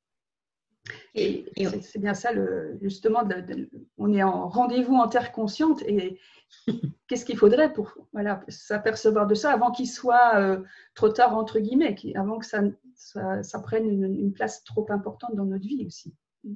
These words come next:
Speaker 2: Ok, c'est ce que j'allais te demander. Une fois qu'on a pris conscience, ça c'est le, la première, on va dire c'est le, le premier pas,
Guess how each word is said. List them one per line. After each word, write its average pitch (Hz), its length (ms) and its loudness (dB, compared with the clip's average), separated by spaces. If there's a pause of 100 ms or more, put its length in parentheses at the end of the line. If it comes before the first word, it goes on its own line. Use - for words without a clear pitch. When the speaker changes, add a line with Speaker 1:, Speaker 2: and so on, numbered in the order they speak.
(380)
Speaker 2:
Ok, 208 120 -4
c'est 226 300 -2
ce - 80 -10
que 196 100 0
j'allais 208 280 0
te 175 80 -2
demander. 190 580 0
Une 208 80 0
fois 349 180 -2
qu'on 269 200 0
a 233 160 -2
pris - 160 -6
conscience, 196 680 -4 (460)
ça 185 100 -4
c'est 165 360 -2
le, 160 140 0
la 185 120 -4
première, 175 320 -2
on 175 40 0
va 180 80 0
dire 208 160 -2
c'est 190 120 -4
le, 151 240 0
le 175 180 0
premier 233 300 0
pas, 285 320 -4